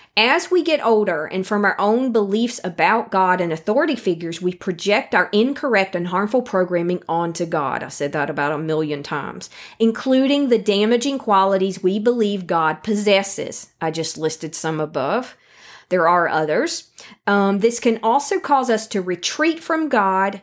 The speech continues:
secretly resent God, re-traumatize us as we try to build a relationship with God because it's so messed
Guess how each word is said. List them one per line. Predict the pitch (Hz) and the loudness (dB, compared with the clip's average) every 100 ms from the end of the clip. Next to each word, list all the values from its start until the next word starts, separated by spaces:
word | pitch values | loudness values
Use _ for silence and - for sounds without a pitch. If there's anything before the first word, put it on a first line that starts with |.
| _ - | _ -10
secretly | - - 294 - 294 254 247 | -6 0 0 2 -2 2 0
resent | 202 185 196 285 214 | 2 0 0 0 -2
God, | 185 160 156 160 160 - | 0 0 0 -2 -4 -2
re-traumatize | 208 214 - 285 370 381 233 190 190 | -2 0 2 2 2 0 2 2 0
us | 185 | -4
as | 190 196 | -4 -2
we | 190 | -2
try | - 190 | 0 0
to | 185 | 0
build | 175 190 180 | 0 0 2
a | |
relationship | 170 165 175 302 - 330 - 240 | -2 -2 0 0 0 -2 0 0
with | 190 - | -2 -2
God | 180 156 143 170 | 0 2 2 0
because | 185 - 170 | -4 -6 -6
it's | 190 | -6
so | - 185 | -2 0
messed | 180 175 160 - | 0 -4 -4 -8